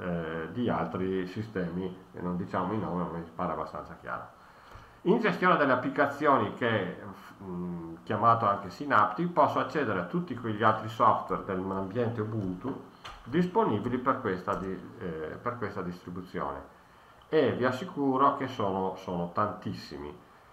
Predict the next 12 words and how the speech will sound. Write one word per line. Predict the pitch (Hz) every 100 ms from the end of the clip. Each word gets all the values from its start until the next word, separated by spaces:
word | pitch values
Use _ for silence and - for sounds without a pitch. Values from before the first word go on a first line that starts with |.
| - -
Eh, | 92 87 82 85
noi | 92 135 127
ne | 101
abbiamo | 101 98 101
messi | 110 110 113 92
già | 87 98
abbastanza | 82 90 87 - 95 90 90 -
qui, | 120 127 -
ma | 92 85 78 -
se | - - 120
uno | 143 117
volesse | 90 113 120 120 120 92 82